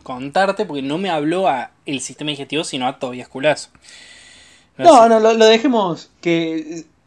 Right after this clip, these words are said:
Speaker 2: si, si se quiere, si quiere dar un paso al frente, que lo haga él
Speaker 1: Ok,
Speaker 2: o ella.
Speaker 1: dale, dale, que-, queda ahí.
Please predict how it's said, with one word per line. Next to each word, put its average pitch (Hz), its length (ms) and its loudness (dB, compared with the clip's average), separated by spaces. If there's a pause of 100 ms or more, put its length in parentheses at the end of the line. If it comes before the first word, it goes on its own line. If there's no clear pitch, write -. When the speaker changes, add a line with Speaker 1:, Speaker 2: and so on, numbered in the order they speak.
(120)
Speaker 2:
si, - 260 -6
si - 360 -8
se 180 140 -4
quiere, 240 460 0
si 165 140 -8
quiere 208 160 0
dar 208 160 2
un 185 100 -2
paso 196 220 0
al 175 80 0
frente, 208 320 -4
que 151 80 -2
lo 139 140 0
haga 131 180 -2
él 87 300 -14
Speaker 1:
Ok, 208 220 2
Speaker 2:
o 156 80 2
ella. 90 280 -10 (120)
Speaker 1:
dale, 156 380 2
dale, 139 380 0 (260)
que-, 185 280 0
queda 185 240 4
ahí. 139 200 0